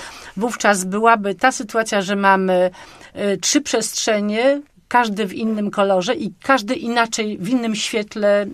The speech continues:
pokazujący obrazy. To rzeczywiście wydaje mi się, żeby jeszcze mocniej jakby naszą intencję pokazania też tej zmienności jednak Chełmońskiego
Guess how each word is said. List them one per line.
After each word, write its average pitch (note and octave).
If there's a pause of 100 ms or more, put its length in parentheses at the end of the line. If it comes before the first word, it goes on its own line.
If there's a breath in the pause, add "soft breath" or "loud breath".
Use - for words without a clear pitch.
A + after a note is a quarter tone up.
(120)
pokazujący G3
obrazy. E3 (340 loud breath)
To C4
rzeczywiście A#3
wydaje G#3+
mi G#3+
się, G3+
żeby F#3+
jeszcze G#3 (400 loud breath)
mocniej A3+
jakby G3+
naszą G#3
intencję A3+
pokazania G3+ (420 loud breath)
też G3
tej G3
zmienności G3
jednak E3+
Chełmońskiego F3